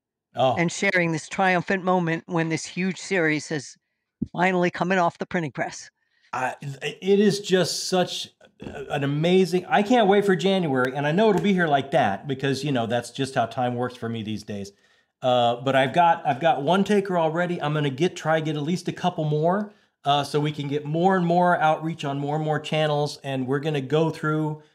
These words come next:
Speaker 1: uh, this series together, a book every other month, and I cannot wait to talk to you about it, and I can't wait to take this journey.
Speaker 2: Here's the trick for you. I do not write cliffhangers, even in the series.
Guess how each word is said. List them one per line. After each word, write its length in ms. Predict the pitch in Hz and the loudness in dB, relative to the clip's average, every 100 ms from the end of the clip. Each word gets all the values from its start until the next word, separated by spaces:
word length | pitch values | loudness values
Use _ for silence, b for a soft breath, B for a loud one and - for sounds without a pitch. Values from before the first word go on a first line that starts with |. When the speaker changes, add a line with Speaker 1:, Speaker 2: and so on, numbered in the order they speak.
| b _ | b _
Speaker 1:
uh, 240 | 135 135 | 0 2
this 260 | 131 147 - | 0 -4 -6
series 360 | - 151 143 143 | -6 -4 -4 -4
together, 420 | 135 143 143 139 | -2 0 0 0
a 60 | |
book 260 | 117 151 160 | -2 -4 -4
every 240 | 147 135 | -6 -4
other 180 | 143 135 | -4 -2
month, 300 | 127 131 127 - | 0 0 -2 -6
and 340 | 127 123 117 - | -8 -6 -8 -10
I 160 | 127 127 | -8 -8
cannot 500 | 127 143 139 131 139 | -8 -6 -4 -4 -4
wait 220 | 135 135 | -6 -6
to 80 | 131 | -8
talk 300 | - 127 - | -4 -4 -4
to 80 | 135 | -8
you 60 | |
about 160 | 127 123 | -2 -2
it, 40 | |
and 80 | 117 | -2
I 40 | 113 | -8
can't 240 | - 113 | -6 -4
wait 120 | 113 | -6
to 40 | - | -6
take 160 | 110 107 | -10 -10
this 120 | 101 | -12
journey. 280 | 110 90 85 _ _ _ | -10 -10 -12 _ _ _
Speaker 2:
Here's 300 | - 240 220 | 0 0 0
the 100 | 233 | -2
trick 280 | - 233 - | -2 -2 -2
for 240 | - 208 | -2 0
you. 200 | 196 185 | 2 2
I 100 | 175 | 2
do 160 | 160 208 | 0 0
not 220 | 202 190 | 2 2
write 220 | 185 180 - | 0 -4 -4
cliffhangers, 720 | 180 - 160 151 151 151 - - | -8 -6 -4 -4 -6 -8 -12 -8
even 400 | 175 180 185 185 | -6 -4 -6 -4
in 180 | 175 170 | -6 -6
the 60 | 156 | -6
series. 600 | - 160 139 143 - | -6 -6 -6 -10 -16